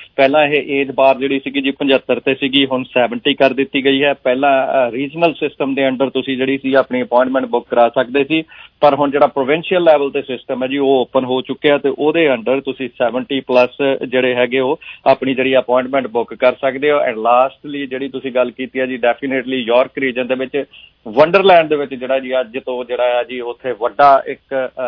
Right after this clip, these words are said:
ਅ, ਟੀਕਾਕਰਨ ਸ਼ੁਰੂ ਕੀਤਾ ਜਾ ਰਿਹਾ ਜੀ, ਵੈਕਸੀਨੇਸ਼ਨ ਸੈਂਟਰ ਖੁੱਲ੍ਹਿਆ। ਸੋ ਉਮੀਦ ਕਰਦੇ ਆ ਕਿ ਜਿੰਨੀ ਕਿ ਉਹਦੀ ਲਿਮਿਟ ਰੱਖੀ ਗਈ ਹੈ ਕਿ ਜਿੰਨੇ ਕੁ ਬੰਦਿਆਂ ਨੂੰ ਉੱਥੇ ਟੀਕਾ ਲਗਾਇਆ ਜਾ ਸਕੇਗਾ, ਉਨਿਆਂ ਕੁ ਨੂੰ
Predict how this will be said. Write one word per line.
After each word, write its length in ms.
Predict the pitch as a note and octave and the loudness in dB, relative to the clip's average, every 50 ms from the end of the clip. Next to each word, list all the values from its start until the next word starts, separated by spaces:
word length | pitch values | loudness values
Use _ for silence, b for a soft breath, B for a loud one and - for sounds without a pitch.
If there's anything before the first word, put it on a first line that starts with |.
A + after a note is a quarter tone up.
| A#2 A2+ | -8 -8
ਅ, 20 | - _ - | -10 _ -16
ਟੀਕਾਕਰਨ 640 | C3+ A#2+ - C#3 C3 B2+ C#3 C3+ C3 C3 C3 B2+ B2+ B2+ A#2+ A2+ | -14 -8 -6 -6 -4 -4 -4 -6 -6 -6 -4 -4 -4 -4 -6 -8
ਸ਼ੁਰੂ 180 | - C3 B2+ C3+ | -10 -12 -12 -12
ਕੀਤਾ 320 | A#2+ - A#2+ A2+ - B2+ | -12 -12 -8 -4 -2 -2
ਜਾ 220 | B2 A#2+ A#2+ A#2+ A#2 | 0 2 2 2 2
ਰਿਹਾ 140 | B2+ B2+ B2 | 0 0 -2
ਜੀ, 100 | B2+ B2 | -2 -4
ਵੈਕਸੀਨੇਸ਼ਨ 600 | A#2 A#2 A2+ - - C3 A#2 B2 A#2 - B2 A2 | -4 -4 -4 -4 -8 -8 -6 -6 -6 -6 -8 -6
ਸੈਂਟਰ 360 | A2 - A#2+ A2 G#2+ A#2+ A2+ | -4 -4 -2 -2 -2 -4 -4
ਖੁੱਲ੍ਹਿਆ। 380 | - - B2 B2 C#3+ C#3+ C#3+ - B B B B _ | -4 -2 0 4 4 4 4 2 B B B B _
ਸੋ 140 | - - C#3+ | -4 -2 0
ਉਮੀਦ 260 | C3 C3 C#3 D3 D3+ | 2 2 2 2 2
ਕਰਦੇ 320 | D3+ D3 D#3 C#3+ C#3 D3 D3+ | 4 4 4 4 4 2 0
ਆ 40 | D3+ | 0
ਕਿ 140 | D3 E3 | 0 -4
ਜਿੰਨੀ 380 | D3 A#2+ C#3 C3+ C3+ D3+ E3+ F3 | -6 -6 -8 -8 -6 -4 -4 -4
ਕਿ 100 | E3+ F3+ | -2 -2
ਉਹਦੀ 240 | E3 D#3+ D#3+ D#3+ D#3 | -2 -2 -2 -4 -4
ਲਿਮਿਟ 300 | C#3+ C#3 C#3+ D#3+ D#3 D3+ | -4 -4 -4 -4 -4 -2
ਰੱਖੀ 360 | C3+ C3+ - - D3+ D3+ C#3+ | -2 -4 -4 -6 -8 -6 -4
ਗਈ 180 | D3 D3 D3+ D3+ | -4 -2 0 0
ਹੈ 40 | |
ਕਿ 120 | D3 D3 D3+ | 0 0 -2
ਜਿੰਨੇ 340 | B2+ B2+ C3+ B2+ C#3 D3 - | -2 -2 -2 -2 -2 -4 -4
ਕੁ 100 | D#3 D3 | -4 -4
ਬੰਦਿਆਂ 300 | C#3+ C#3 C#3 C#3 C#3 C#3 | -4 -2 -2 -2 -2 -2
ਨੂੰ 100 | C#3 C3 | -2 -4
ਉੱਥੇ 200 | B2+ - D3 C3+ | -6 -6 -6 -6
ਟੀਕਾ 260 | - C3 G#2+ - C3 | -6 -2 2 2 4
ਲਗਾਇਆ 340 | B2 A#2+ A2+ A#2 A#2+ B2 A#2+ | 4 4 4 6 6 6 4
ਜਾ 200 | A#2 A#2 A2+ A2+ | 2 0 0 0
ਸਕੇਗਾ, 480 | - C3 - - C3+ B2+ D3 D3 - - | -2 -6 -8 -6 -4 0 0 0 0 -2
ਉਨਿਆਂ 380 | C#3+ C3+ B2+ C3 C3+ C#3+ C#3 C3+ | -4 -4 -4 -2 0 2 0 0
ਕੁ 100 | - B2+ | -2 -6
ਨੂੰ 300 | A#2+ C3 C3+ D3 D3+ | -10 -10 -10 -10 -10